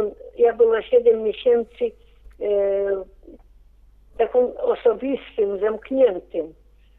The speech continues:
A tam, e, byli, e, psychicznie chore.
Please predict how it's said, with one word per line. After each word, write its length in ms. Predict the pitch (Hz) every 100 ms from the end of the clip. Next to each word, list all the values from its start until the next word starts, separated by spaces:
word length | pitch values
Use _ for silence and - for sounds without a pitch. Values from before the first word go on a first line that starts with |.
| _ -
A 120 | 190
tam, 400 | - 262 330 339 -
e, 420 | - 175 208 196 190
byli, 500 | 220 269 247 247 220 - _ -
e, 240 | 196 196
psychicznie 680 | - - 240 285 247 262 247
chore. 480 | - 226 185 165